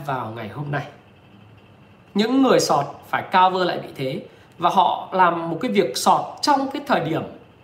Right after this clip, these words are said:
này nó khó hơn rất nhiều, bởi vì nó chống lại cái, cái chính sách về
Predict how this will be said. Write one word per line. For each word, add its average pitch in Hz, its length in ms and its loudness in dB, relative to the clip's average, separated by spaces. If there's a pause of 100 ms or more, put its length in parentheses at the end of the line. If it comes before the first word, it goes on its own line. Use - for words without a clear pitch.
này 151 240 0
nó 175 100 -4 (100)
khó 415 460 4
hơn 370 160 2
rất - 140 -4
nhiều, 220 180 4
bởi 135 140 -2
vì 143 100 -6
nó 180 140 -4
chống 311 260 4
lại - 340 2
cái, 254 220 2 (440)
cái 233 220 0
chính 269 220 2
sách 381 380 0
về 151 380 -2